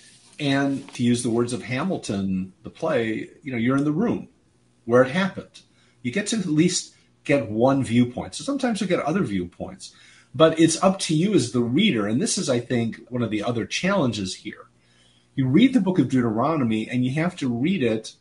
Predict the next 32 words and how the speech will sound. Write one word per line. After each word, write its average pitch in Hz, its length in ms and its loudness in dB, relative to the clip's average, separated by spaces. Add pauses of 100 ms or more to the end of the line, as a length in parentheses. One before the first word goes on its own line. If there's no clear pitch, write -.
(140)
as 135 180 -2
a 156 60 2
critical 151 520 -2
reader, 190 320 -2 (640)
right? 117 240 -4
You're 131 140 -2
gonna 131 220 2
read 127 340 2
something 131 460 0
that 104 120 2
Moses 120 540 2
wrote 92 320 -2
about 98 360 -2
what 110 160 0
he 160 440 -6
experienced 123 680 -2
and 98 120 -8
how 110 220 -4
he 147 420 -6
remembers 120 640 -2
it. - 140 -18 (440)
You 113 240 6
as 180 140 6
a 151 80 0
reader 101 340 -2
need 107 320 -4
to 113 240 -2
kind 113 200 -4
of 85 220 -10
weigh 101 200 2
that 110 220 0
out 87 420 -6